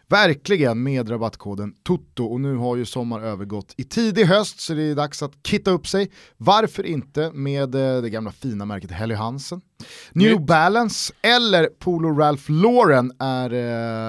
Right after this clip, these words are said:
Speaker 1: eh, bara några av de, eh, cirka tjugo nya varumärken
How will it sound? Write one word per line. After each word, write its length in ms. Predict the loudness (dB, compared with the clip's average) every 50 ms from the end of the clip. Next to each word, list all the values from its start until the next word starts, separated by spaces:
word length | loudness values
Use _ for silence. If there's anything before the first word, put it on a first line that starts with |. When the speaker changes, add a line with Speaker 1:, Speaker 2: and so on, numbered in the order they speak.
| -6 -6 -8
Speaker 1:
eh, 60 | -8
bara 240 | -6 -6 -6 -4 -4
några 340 | -4 -4 -4 -4 -4 -6 -8 0 _
av 280 | 6 6 6 6 2 0
de, 340 | 0 0 0 0 -2 -4
eh, 320 | -4 -6 -6 -6 -8 -8 -10
cirka 460 | -12 -12 -12 -12 -12 -12 _ -12 -10
tjugo 480 | -8 -4 -2 2 2 2 2 0 -4 -4
nya 180 | -2 -2 -2 2
varumärken 640 | 2 2 2 4 2 -2 -6 -6 -8 -8 -10 -10